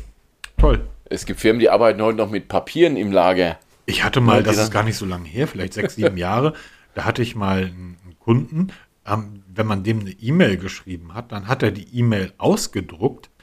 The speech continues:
Speaker 1: hat sie seiner Mitarbeiterin auf den Tisch gelegt, die hat die E-Mail durchgelesen und er hat ihr dann eine Antwort diktiert, die sie in ihre E-Mail gepackt hat, weil der Typ
Speaker 2: Und ans Fax.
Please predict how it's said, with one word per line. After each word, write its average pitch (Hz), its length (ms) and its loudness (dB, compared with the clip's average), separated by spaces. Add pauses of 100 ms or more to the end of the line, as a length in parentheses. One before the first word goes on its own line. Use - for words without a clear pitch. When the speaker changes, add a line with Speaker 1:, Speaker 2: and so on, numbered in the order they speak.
(240)
Speaker 1:
hat 123 240 -4
sie 131 140 0
seiner 113 320 2
Mitarbeiterin 98 720 -4
auf 98 140 -16
den 95 120 -16
Tisch - 280 0
gelegt, 107 520 -6
die 139 100 2
hat 156 120 0
die 120 180 -8
E-Mail 127 260 2
durchgelesen 107 800 0
und 123 160 -16
er 147 140 -4
hat 135 160 -6
ihr 127 100 2
dann 120 220 2
eine 104 100 -4
Antwort 127 440 -4
diktiert, - 600 0
die 120 140 2
sie 123 240 2
in 165 200 0
ihre 180 200 4
E-Mail 95 400 -4
gepackt - 420 -12
hat, 90 160 -16
weil 117 140 0
der 120 100 2
Typ 107 120 -4
Speaker 2:
Und 98 80 0
ans 110 180 -2
Fax. - 400 -6